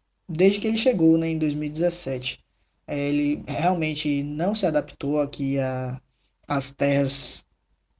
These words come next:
londrinas, digamos assim. A Premier League não foi boa pra Álvaro Morata, não foi boa com Álvaro Morata. Passou também pela fase decepcionante, né,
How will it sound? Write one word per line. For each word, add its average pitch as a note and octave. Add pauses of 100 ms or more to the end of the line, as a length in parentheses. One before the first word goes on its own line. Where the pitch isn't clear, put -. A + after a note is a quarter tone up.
(280)
londrinas, D#3 (540)
digamos D3
assim. D#3
A D#3+
Premier D#3+
League D3
não F3+
foi D#3+
boa C#3+
pra C#3
Álvaro C3+
Morata, C3
não F3
foi F3
boa C#3
com C3+
Álvaro C3
Morata. C3 (920)
Passou C4
também A3+
pela A3
fase F#3+
decepcionante, F3+
né, F#3